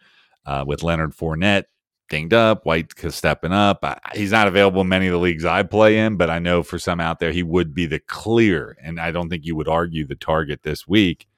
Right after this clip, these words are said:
at the running back position. Um, other running backs to consider. Uh, how about let's start with Elijah Mitchell and what happened with his return there. Looked like he was just gonna be a handcuff with Christian McCaffrey. McCaffrey, s-, for his part, still had, uh,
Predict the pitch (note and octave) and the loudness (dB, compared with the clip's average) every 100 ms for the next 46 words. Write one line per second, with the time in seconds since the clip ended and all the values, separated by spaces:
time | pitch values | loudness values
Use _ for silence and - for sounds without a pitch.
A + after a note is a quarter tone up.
0 | _ _ _ - F2 D#2+ D2+ F2+ F2 D2+ | _ _ _ -2 0 0 2 2 2 -2
1 | D#2 - D#2+ C2+ D2+ A2 - B1 G#1 - | -4 -4 -8 -4 4 4 4 -2 -10 -18
2 | _ _ _ _ _ - E2 E2 D#2 C#2 | _ _ _ _ _ -4 2 2 2 0
3 | C2+ - _ - G#2+ A2+ C#3+ A2 F#2+ F2+ | -6 -12 _ 4 8 10 10 8 6 4
4 | E2+ F2+ - - - F#2+ - G#2+ C3+ F#2 | 2 2 0 -6 -2 -2 2 4 4 4
5 | - F2 - _ - - _ _ _ D#2 | 0 -8 -10 _ -20 -20 _ _ _ -4
6 | F#2 F#2 F#2 - F#2 G#2+ D#2+ D#2 G2+ E2 | -4 -2 -4 0 2 0 -2 0 0 -2
7 | D2 F#2+ - A#1 B1 C#2+ D#2+ F2 E2+ E2+ | -4 -6 -4 -6 -6 -4 -4 -4 -4 -6
8 | D#2+ D#2 F#2+ B2 - - D2+ C2+ C#2 D#2 | -6 -4 -4 -2 -4 -4 -8 -8 -6 -4
9 | F2+ - - _ - F2 A2+ G#2 A2+ A2+ | -4 -8 -20 _ -6 0 2 2 0 0
10 | - B2+ A#2 B2 F#2 B2 B3+ C4 E2+ - | 2 0 4 2 4 0 0 0 0 0
11 | D#2 D#2+ D#2 D#2 D2 - D2+ - D#3+ - | -6 -6 -6 -8 -10 -6 -4 -4 -2 2
12 | F#3 D#3 A2+ - - E2+ - - D#2 - | 2 2 -2 -4 -2 0 2 2 0 0
13 | - F#2+ F#2 E2+ D2 | 0 2 4 2 0